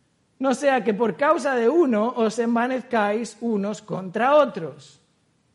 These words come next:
Y esto es lo que estaba pasando en la iglesia en Corinto. Se estaban hinchando, se estaban inflando de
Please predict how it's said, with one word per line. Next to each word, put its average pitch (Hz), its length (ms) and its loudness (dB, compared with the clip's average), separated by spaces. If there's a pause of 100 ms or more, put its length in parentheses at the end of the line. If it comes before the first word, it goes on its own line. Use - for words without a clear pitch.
Y 226 60 -8
esto 214 160 -10
es 180 80 -8
lo 165 80 -8
que 165 80 -8
estaba 165 280 -2
pasando 156 480 -10
en 151 100 -8
la 151 100 -10
iglesia 160 580 -10
en 156 180 -12
Corinto. 170 480 -8
Se 147 120 -16
estaban 160 320 -6
hinchando, 170 680 -4 (320)
se - 120 -18
estaban 190 320 -2
inflando 196 920 -2
de 165 380 -4